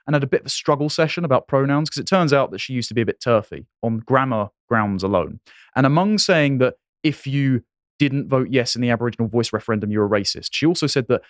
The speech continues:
an Australian actress convinced her to change her mind on pronouns with the winning argument, because this Australian actress was non-binary, of, and I quote, "If someone chooses to identify as non-binary, it doesn't affect you."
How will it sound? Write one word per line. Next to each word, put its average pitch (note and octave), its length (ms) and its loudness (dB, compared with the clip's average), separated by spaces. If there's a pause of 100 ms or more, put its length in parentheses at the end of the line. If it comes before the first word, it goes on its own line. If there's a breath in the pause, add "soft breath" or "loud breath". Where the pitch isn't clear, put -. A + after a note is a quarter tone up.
(180 soft breath)
an C#3 60 -2
Australian G3 560 0
actress - 560 -4
convinced C3 580 -2
her C#2+ 240 -4 (220 soft breath)
to - 80 -20
change - 300 0
her F3 80 2
mind C#3 220 2
on A2+ 120 -2
pronouns G#2 420 -2
with G#2+ 80 -12
the G#2+ 80 -6
winning E3 280 2
argument, C3+ 440 -2
because - 180 -6
this A#2 140 -2
Australian G#2 400 -2
actress - 300 -6
was F#2+ 80 -10
non-binary, F#2+ 560 -4 (320)
of, D#3+ 340 0 (800)
and G2 80 -10
I G2+ 40 -8
quote, - 300 -2 (1400)
"If D3 120 -2
someone C#4 340 2
chooses F#3 320 0
to G#2+ 140 -2
identify G#2 500 -2
as F2+ 100 -6
non-binary, G#2+ 640 -2 (280)
it E3 100 -10
doesn't C#3+ 260 0
affect - 400 -2
you." F#2+ 120 -8